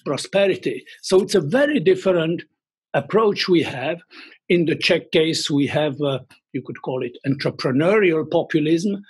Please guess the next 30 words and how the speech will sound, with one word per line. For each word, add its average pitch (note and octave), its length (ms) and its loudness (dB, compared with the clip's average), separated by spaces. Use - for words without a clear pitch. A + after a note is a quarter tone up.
that C#3+ 180 -2
is D#3 240 -2
somebody D#3 640 0
who C#3+ 300 2
leaves E3+ 400 2
out D#3+ 360 2
the D#3 180 -4
ideological D3 680 2
debates C#3 520 0
about C3 320 -4
conservatives C3+ 920 -2
versus B2+ 500 -6
liberal D3+ 360 0
values. B2+ 440 -6
No, D3+ 200 -4
it's - 240 -8
pure G#3+ 280 2
economic D3+ 440 0
pragmatism, D3+ 840 0
efficiency. - 640 -2
"I D3 160 0
am D3 100 2
here F3+ 320 2
because D3 320 -2
I C3+ 140 0
know D3 220 2
how C3+ 180 -2
to C#3+ 140 -4
handle D#3+ 380 -2
it. F#3 220 0